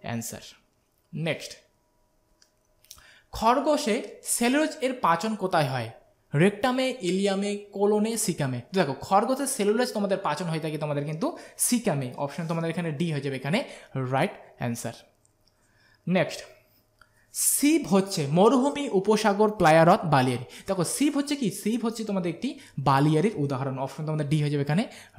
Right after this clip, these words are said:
রাইট অ্যান্সার। নেক্সট, ভারতীয় হিন্দু রাজাদের উপরে সত্যবিলোপ নীতি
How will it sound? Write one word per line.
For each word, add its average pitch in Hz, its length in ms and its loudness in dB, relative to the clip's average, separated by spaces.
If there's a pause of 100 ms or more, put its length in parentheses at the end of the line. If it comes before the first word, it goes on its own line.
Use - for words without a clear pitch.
(140)
রাইট 156 200 -2 (180)
অ্যান্সার। 120 380 -6 (720)
নেক্সট, 165 360 -2 (1500)
ভারতীয় 277 480 4
হিন্দু 226 420 4
রাজাদের 302 360 4
উপরে 214 560 2
সত্যবিলোপ 277 640 2
নীতি 226 300 2